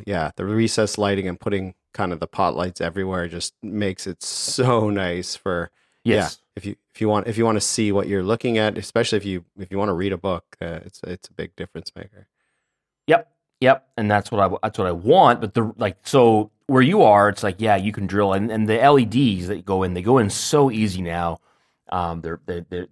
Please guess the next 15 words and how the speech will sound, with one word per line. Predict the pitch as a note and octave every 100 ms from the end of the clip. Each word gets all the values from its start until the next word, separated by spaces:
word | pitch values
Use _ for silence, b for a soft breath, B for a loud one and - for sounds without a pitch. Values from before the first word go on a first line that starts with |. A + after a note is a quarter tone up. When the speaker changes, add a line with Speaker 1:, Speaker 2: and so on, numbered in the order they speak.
| - _
Speaker 2:
the | G#2+ G#2
install | B2+ - F#2 D2+ D2
is | -
amazing. | D2+ F2+ C#3 F#2+ C#2 E2+ _ _ _ _ _ _ _ _ _ _ _ _ _ _
Uh, | C3 A2+ G2+
but | G#2+ - A#2
you | A#2+ A2+ G#2
have | A#2+ A2+
to | A2
have | G2 F2+ _
kinda | - G#2 G2+
access | A2 - G#2+ F#2 -
in | F#2+ F2+
behind, | F2 A#2 F2+ E2+
like, | F2